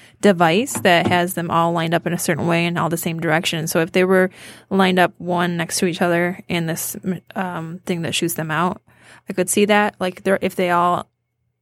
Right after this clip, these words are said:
if it's very precise and they all stop at that distance in the sky and they are shot off with a machine. Yeah, but not by a person. Like this picture,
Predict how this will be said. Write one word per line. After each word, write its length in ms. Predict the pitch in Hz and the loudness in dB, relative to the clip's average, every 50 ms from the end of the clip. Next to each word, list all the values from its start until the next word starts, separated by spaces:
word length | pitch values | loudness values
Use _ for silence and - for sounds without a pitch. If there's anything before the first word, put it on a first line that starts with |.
| _ _ - | _ _ -4
if 180 | 214 214 196 | -2 -2 0
it's 200 | 208 190 - - | -2 -4 -4 0
very 260 | 190 233 247 240 240 | 4 4 6 6 4
precise 540 | 240 - 208 196 - - 208 185 185 185 - | 4 0 -4 -2 0 2 2 2 2 0 -4
and 120 | 190 180 180 | -6 -6 -6
they 100 | 170 - | -6 -4
all 320 | - 190 185 185 180 180 | -2 0 0 0 0 -2
stop 480 | 190 - - - 208 196 180 196 _ - _ _ _ _ _ _ _ _ _ _ _ _ _ _ _ _ _ _ _ _ _ _ _ - | -4 -6 -6 -2 0 0 0 0 _ -16 _ _ _ _ _ _ _ _ _ _ _ _ _ _ _ _ _ _ _ _ _ _ _ -2
at 260 | 185 190 190 196 _ | -2 -2 -2 -4 _
that 300 | - 190 180 175 170 - _ _ _ _ _ _ _ _ _ _ 202 - | -4 -2 -2 -2 -4 -6 _ _ _ _ _ _ _ _ _ _ -6 -2
distance 440 | 208 214 - - 220 208 202 - 214 | -2 -2 0 -2 -4 -4 -4 -2 -4
in 100 | 202 185 | -4 -4
the 240 | 185 170 170 180 | -4 -4 -6 -8
sky 460 | - - - - 202 190 226 302 339 _ _ _ _ - - - - - _ _ _ _ _ - | -10 -10 -4 0 2 2 2 0 -2 _ _ _ _ -20 -20 -20 -20 -20 _ _ _ _ _ -2
and 400 | 208 202 196 196 190 190 196 190 | 0 2 2 2 2 0 0 0
they 60 | 156 | 0
are 240 | - 185 190 190 190 | 0 2 0 0 0
shot 260 | - - 202 185 180 | 2 2 2 4 4
off 220 | 175 175 185 - - | 2 0 -2 -4 -6
with 300 | 190 180 170 180 - _ - | -4 -4 -4 -4 -6 _ -8
a 280 | - 190 180 180 175 170 | -6 -4 -4 -4 -4 -6
machine. 520 | 175 190 - - 196 190 190 190 196 190 - _ _ _ _ _ _ _ _ _ - | -8 -8 -6 -4 -4 -2 -2 -2 -4 -6 -8 _ _ _ _ _ _ _ _ _ -8
Yeah, 280 | - 185 165 156 165 190 - _ _ | -4 -4 -2 -2 -2 -4 -6 _ _
but 80 | - 202 | -2 2
not 140 | 226 226 214 | 2 2 4
by 100 | 220 214 | 4 2
a 60 | 180 185 | 2 4
person. 400 | - 214 208 - - 214 196 190 | 2 0 0 2 0 0 0 0
Like 220 | 185 165 175 165 - - - - - - - - - | 0 0 -2 -4 -6 -18 -20 -20 -20 -20 -20 -16 -4
this 140 | - 208 - | -4 -4 -4
picture, 520 | - - 226 - - - 208 196 190 196 | -2 -4 -4 -2 0 0 2 2 2 0